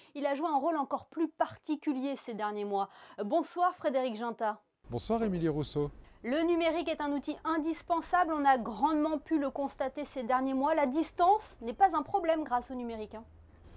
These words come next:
Speaker 2: Effectivement, dans un contexte, euh, à Monaco, euh, de couvre-feu, où le gouvernement princier pousse notamment pour le télétravail,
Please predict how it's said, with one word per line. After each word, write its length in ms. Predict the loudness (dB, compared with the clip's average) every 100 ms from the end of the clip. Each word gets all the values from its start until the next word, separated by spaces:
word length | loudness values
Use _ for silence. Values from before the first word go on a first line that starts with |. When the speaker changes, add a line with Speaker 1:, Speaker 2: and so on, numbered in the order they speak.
| -16 -16 -16 -18 -12 -6
Speaker 2:
Effectivement, 680 | -2 -2 -4 -4 0 2
dans 200 | 2 0
un 60 | -2
contexte, 640 | -4 -4 -2 0 -2 0
euh, 680 | 2 4 4 4 4 4 2
à 40 |
Monaco, 480 | 2 0 -2 -4 -2
euh, 380 | 0 2 4 2
de 80 | 0
couvre-feu, 600 | -2 -2 2 2 2 2
où 140 | 4
le 100 | 4
gouvernement 520 | 2 2 2 2 0 -2
princier 500 | -2 -2 -2 -2 -2
pousse 340 | -2 -2 -2
notamment 340 | -4 -2 -2 -2
pour 160 | 0
le 80 | 0
télétravail, 760 | 0 -2 0 0 2 2 2